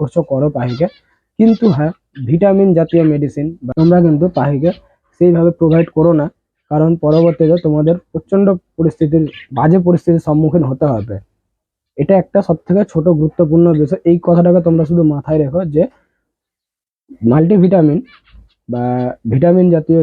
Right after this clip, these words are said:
যেসব ক্যাপসুল হয়, যেটা আমার কমেন্ট বক্সে এসছে, যে ভিডিওর মাধ্যমে কমেন্ট এসছে যে ইভিয়ন ই, এটাও কিন্তু actually ভিটামিনেরই ওষুধ, এটা আলাদা ওষুধ। যে ভিটামিন ই নামে যে ওষুধটা পাখিকে আমরা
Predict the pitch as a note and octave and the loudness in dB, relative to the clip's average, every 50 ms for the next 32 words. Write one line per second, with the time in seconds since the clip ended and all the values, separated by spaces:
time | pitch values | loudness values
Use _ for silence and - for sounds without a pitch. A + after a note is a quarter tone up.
0 | D3+ D3+ D3+ C3 - D#3 D3 - _ _ _ _ _ D#3+ D3+ - - - F#3 E3+ | 2 0 0 0 0 -2 -2 -4 _ _ _ _ _ -4 -4 -4 -2 0 0 2
1 | D3+ D3 C#3+ C#3+ C#3 C3+ C3 D3+ D3 C#3+ C#3 C#3+ D3 D3 C#3+ C#3+ C#3+ C#3+ C#3+ C#3 | 2 2 0 0 -2 -2 -2 0 0 0 2 2 2 2 2 2 0 0 0 -2
2 | C#3 C3+ B2+ - - _ - C#3+ D3+ D#3+ D#3 D3+ D3 D3 D3+ - - _ - D#3 | -2 -4 -6 -8 -12 _ -4 0 2 2 2 2 2 0 -2 -4 -4 _ -2 0
3 | D3 D3+ D3 C#3+ - - _ C#3+ D#3+ E3 - - - E3+ D#3 D#3 D3 C#3+ D3+ C#3+ | 0 0 -2 -4 -6 -8 _ -2 -2 -2 -2 -2 0 0 0 0 2 0 0 0
4 | C3+ D3 D3+ D#3 D#3 D3 D3 D3 D3 C#3+ D3 D3 D3+ C#3 - C#3 C#3 C#3+ C#3+ C3 | 2 0 2 2 2 2 2 0 -2 -2 -2 -2 -2 -4 -4 -6 -6 -4 -6 -6
5 | - _ C#3+ D3+ C#3 - _ - C3+ A#2+ B2+ C3 C3 A#2+ A#2+ A#2+ B2 A#2+ A#2+ A#2+ | -8 _ -10 -10 -10 -10 _ -6 -6 -6 -6 -6 -6 -4 -2 -2 -2 -2 -2 -4
6 | A#2 - _ C#3 C#3+ C3 C#3+ D#3+ D#3+ D3 C3 B2 A#2+ D#3 - - - _ _ - | -6 -4 _ 0 0 2 2 2 2 2 0 -2 -2 -4 -6 -10 -16 _ _ -20
7 | - - - D3+ F#3+ F#3+ F3+ F3+ F3 E3+ F3 F#3+ F3 D#3+ D3+ - - D#3+ D#3 F3+ | -10 -8 -4 0 0 2 2 2 2 2 2 2 2 0 0 -2 -2 0 0 0
8 | F#3+ D3+ C#3 C#3 E3 D#3 D#3 E3 E3+ F#3+ G3+ G#3 A3+ - - B2+ B2+ - E3 G3 | 0 -2 -2 0 0 2 2 2 2 2 0 0 -2 -4 -6 -8 -6 -4 -4 -4
9 | A3 - _ _ _ _ _ _ _ _ C#3 D3 F#3 F#3 F#3+ F#3 - _ - - | -4 -8 _ _ _ _ _ _ _ _ -6 -2 -2 -2 -2 -2 -6 _ -4 -2
10 | D3+ D#3+ D#3+ E3 F3+ F3+ E3 C#3 B2+ - E3+ G3 - _ _ - B2 C#3 E3+ F3+ | 0 2 2 2 2 2 0 0 -2 -4 -4 -4 -4 _ _ -10 -6 -4 -4 -4
11 | - _ A2 A#2 C#3+ D#3+ D#3+ E3 E3 E3+ D#3+ - - F#3 G3+ G3+ F3+ E3+ E3 E3+ | -4 _ -10 -6 -2 0 2 2 2 0 0 0 0 2 2 2 2 2 2 2
12 | E3 D3+ D3+ D3+ C#3+ C#3+ C3+ - C3+ B2+ _ - D#3 E3 F3 - C3 C3 C#3 C#3+ | 2 2 2 2 0 0 -2 -6 -8 -8 _ -4 -4 -4 -4 -4 -4 -2 -2 0
13 | C#3+ C#3+ D3 D3 C#3+ C3+ G#2+ B2+ C3 C#3+ | 0 0 0 0 0 -2 -2 -2 -2 0